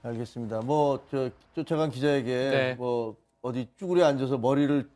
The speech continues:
Speaker 1: 이렇게
Speaker 2: 네,
Speaker 1: 쥐어짜면서
Speaker 2: 쥐어뜯고
Speaker 1: 눈물을 흘렸다는
Speaker 2: 담배도
Speaker 1: 얘기를
Speaker 2: 피우고.
Speaker 1: 들으니까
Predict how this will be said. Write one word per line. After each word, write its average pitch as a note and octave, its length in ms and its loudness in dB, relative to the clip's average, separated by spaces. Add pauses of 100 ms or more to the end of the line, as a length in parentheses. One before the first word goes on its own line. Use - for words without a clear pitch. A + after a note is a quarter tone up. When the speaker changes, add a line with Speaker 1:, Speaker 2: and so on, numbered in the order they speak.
(120)
Speaker 1:
이렇게 B2+ 320 -4
Speaker 2:
네, C3 280 2
Speaker 1:
쥐어짜면서 D3 580 4
Speaker 2:
쥐어뜯고 C3 260 2
Speaker 1:
눈물을 D3+ 260 0
흘렸다는 D3+ 460 0
Speaker 2:
담배도 B2+ 180 -2
Speaker 1:
얘기를 C3+ 180 -4
Speaker 2:
피우고. B2+ 280 -4
Speaker 1:
들으니까 B2+ 240 2